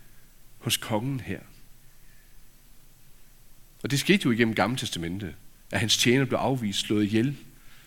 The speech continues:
på den ene og den anden måde, mere grusom end den anden. Og Gud, han sendte også hære ud. Jeg tror, der er et profetisk ord i det, der skete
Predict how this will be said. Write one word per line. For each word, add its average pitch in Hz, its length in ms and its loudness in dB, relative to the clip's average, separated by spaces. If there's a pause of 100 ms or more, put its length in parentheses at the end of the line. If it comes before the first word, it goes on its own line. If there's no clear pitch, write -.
(300)
på 117 80 0
den 127 80 2
ene 147 260 8
og 120 40 4
den 104 80 0
anden 120 180 2
måde, 120 360 2 (220)
mere 131 200 8
grusom 139 480 -2
end 98 100 -4
den 98 120 -2
anden. 127 320 -4 (1700)
Og 123 120 2
Gud, 190 140 8
han 175 120 10
sendte 214 360 6
også 135 200 2
hære 131 260 6
ud. 113 160 0 (680)
Jeg 143 100 6
tror, 180 180 4
der 135 80 6
er 151 60 4
et 147 60 0
profetisk 139 600 0
ord 170 220 6
i 123 40 4
det, 139 140 2
der 147 60 2
skete 147 400 2